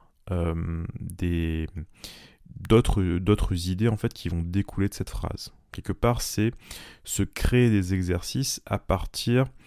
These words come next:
d'une, d'une source d'inspiration, mais le but, c'est pas du tout d'essayer d'imiter, euh,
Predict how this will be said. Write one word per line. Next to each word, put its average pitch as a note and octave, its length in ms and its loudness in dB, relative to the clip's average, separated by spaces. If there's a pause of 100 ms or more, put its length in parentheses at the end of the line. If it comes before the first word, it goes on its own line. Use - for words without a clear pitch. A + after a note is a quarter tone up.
(240)
d'une, F2+ 440 0
d'une E2+ 200 0
source A2+ 320 -2
d'inspiration, F#2+ 800 0 (920)
mais A2+ 400 8
le G2+ 120 8
but, G#2+ 240 2
c'est - 200 0
pas G#2 140 4
du G2 160 -4
tout C3 440 -4 (100)
d'essayer F#2 640 0
d'imiter, F#2+ 840 2
euh, D#2+ 380 0